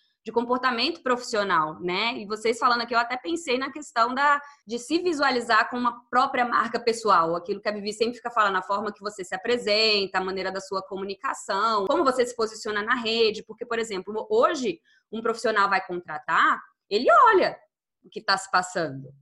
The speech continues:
né? Os hunters aí olhando lá no,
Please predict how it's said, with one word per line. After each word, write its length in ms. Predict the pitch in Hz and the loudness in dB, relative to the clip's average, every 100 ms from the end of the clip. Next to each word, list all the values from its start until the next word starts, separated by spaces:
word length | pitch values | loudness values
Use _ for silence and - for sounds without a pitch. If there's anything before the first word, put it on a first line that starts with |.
| _ | _
né? 240 | 143 185 254 | -6 0 2
Os 200 | 185 - | 2 0
hunters 480 | 202 214 214 190 185 | -2 -2 -2 0 0
aí 220 | 180 220 | 2 4
olhando 480 | 196 185 190 202 185 | 4 4 2 2 2
lá 160 | 170 | 2
no, 220 | 196 214 | 4 2